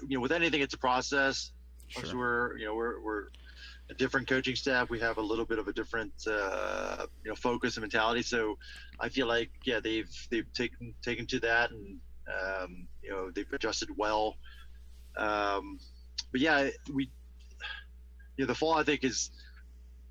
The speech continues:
Speaker 1: you know, I don't know how other coaches look at it, but, you know, from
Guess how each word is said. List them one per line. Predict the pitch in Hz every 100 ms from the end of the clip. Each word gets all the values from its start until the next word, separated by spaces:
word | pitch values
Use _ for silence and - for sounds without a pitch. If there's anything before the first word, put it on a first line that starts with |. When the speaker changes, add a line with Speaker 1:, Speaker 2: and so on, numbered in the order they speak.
| - - - - -
Speaker 1:
you | 123
know, | 110 -
I | 135
don't | 135
know | 131
how | 127 127
other | 117
coaches | 113 120 - 95
look | 113
at | 113 101
it, | 101
but, | - -
you | 123
know, |
from | -